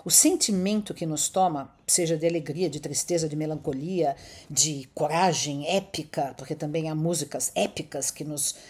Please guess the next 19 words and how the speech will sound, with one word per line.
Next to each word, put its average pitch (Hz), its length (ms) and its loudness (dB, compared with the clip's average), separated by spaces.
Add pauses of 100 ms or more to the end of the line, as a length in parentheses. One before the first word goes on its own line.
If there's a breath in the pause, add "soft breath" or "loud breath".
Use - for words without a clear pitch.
(220 loud breath)
levantam, 165 640 6
né? 160 100 -4
Por 160 160 -6
exemplo, 165 380 -2
as 151 80 -2
sinfonias 165 520 -2
de 156 80 -6
Beethoven, 147 680 0
que 120 140 -12
eu 156 40 -4
acho 143 400 -6
de 139 120 -10
uma, 139 200 -10 (460 loud breath)
de 143 140 -4
uma, 147 420 -2 (500 loud breath)
de 165 140 -4
um 165 60 0
caráter 170 600 0
heróico, 185 720 8